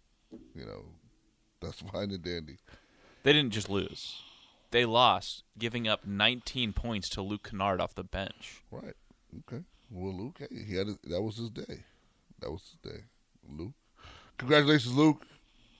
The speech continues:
Speaker 1: Won't happen again. So
Speaker 2: Had six players scoring double figures for the Clippers.
Speaker 1: Hey, it happens. It happens. It happens.
Speaker 2: And now the Lakers sit at thirteen and twelve on the season.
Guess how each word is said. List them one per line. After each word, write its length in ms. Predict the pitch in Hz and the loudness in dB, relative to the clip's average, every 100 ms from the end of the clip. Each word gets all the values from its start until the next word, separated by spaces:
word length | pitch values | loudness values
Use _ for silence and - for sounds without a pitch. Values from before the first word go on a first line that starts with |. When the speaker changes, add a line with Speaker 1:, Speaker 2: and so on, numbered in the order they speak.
| _ - | _ -2
Speaker 1:
Won't 200 | 117 110 | 2 2
happen 200 | 117 107 | 2 -2
again. 320 | 101 92 - - - - - | -4 -4 -6 -14 -20 -20 -6
So 380 | - 127 120 95 | 2 4 6 4
Speaker 2:
Had 140 | 143 | 2
six 340 | - - 151 - | 0 0 -2 0
players 380 | 139 131 104 - | 4 4 4 0
scoring 280 | 113 107 | 0 2
double 160 | 101 95 | 2 0
figures 360 | - 107 87 - | -2 -4 -4 -8
for 140 | - | -12
the 40 | - | -8
Clippers. 500 | 117 117 - - - | -8 -8 -12 -20 -16
Speaker 1:
Hey, 380 | 208 - - - - - _ | -16 -14 -14 -14 -18 -20 _
it 120 | 92 104 | -16 -14
happens. 340 | 175 - 80 - - - - - - _ _ - | -14 -14 -18 -18 -20 -20 -20 -20 -20 _ _ -16
It 120 | 80 | -10
happens. 400 | 95 92 - - - _ _ _ _ _ _ _ - - - _ _ - | -6 -6 -8 -16 -20 _ _ _ _ _ _ _ -20 -20 -20 _ _ -10
It 60 | |
happens. 480 | 92 85 52 - - - - - - - - - | -10 -10 -14 -18 -18 -18 -20 -20 -20 -20 -20 -4
Speaker 2:
And 100 | 117 | 0
now 100 | 120 | 2
the 80 | 113 | 4
Lakers 300 | 110 107 107 | 2 2 -2
sit 180 | - 98 | -2 -2
at 100 | 85 | 0
thirteen 300 | 101 92 92 | -4 -4 -6
and 100 | 80 | -8
twelve 240 | - 82 78 | -6 -6 -6
on 80 | 62 | -10
the 60 | |
season. 460 | - 131 107 87 | -2 -2 -2 -6